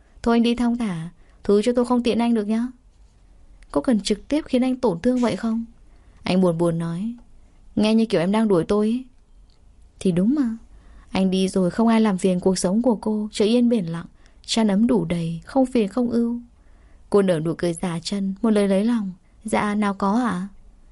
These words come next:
Vậy thôi, em ngủ ngon nhá. Vâng, anh ngủ ngon ạ. Đầu dây bên kia cúp máy. Trời đất,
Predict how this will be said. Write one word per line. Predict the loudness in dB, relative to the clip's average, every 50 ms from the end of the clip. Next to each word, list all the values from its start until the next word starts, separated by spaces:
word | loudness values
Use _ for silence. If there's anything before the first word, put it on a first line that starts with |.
| -20 -20 -20 -20 -20 -20 -20 -20 _ -2
Vậy | 0 0 0
thôi, | 0 0 -2 -2 -2 -4 -6 -6 -4
em | 0 0
ngủ | 2 2 2
ngon | 2 2 2 2
nhá. | 2 2 0 -2 -6 -12 -20 -20 -20 -20 -20 -20 -12 -4 -2
Vâng, | 0 2 2 2 0 -2 -2 -2
anh | 2 2
ngủ | 4 4 2
ngon | 2 0 0 2 2 0
ạ. | 0 -4 -8 -14 -20 -20 -20 -20 -20 -20 -20 -20 -20 -20 -20 -20 -20 -20 -20 -14 -4 0
Đầu | 0 0 2
dây | 0 -2 -2
bên | -2 -2 -4 -2
kia | -2 -2 -2
cúp | -2 -2 -4 -6 -4 -4 -4
máy. | -4 -4 -4 -6 -8 -10 -14 -18 -20 -20 -20 -20 -20 -20 -20 -20 -20 -20 _ -20 -20 -20 -20 -20 -20 -20 -8
Trời | -4 -2 -2 -2 -2
đất, | -2 -2 -2 -2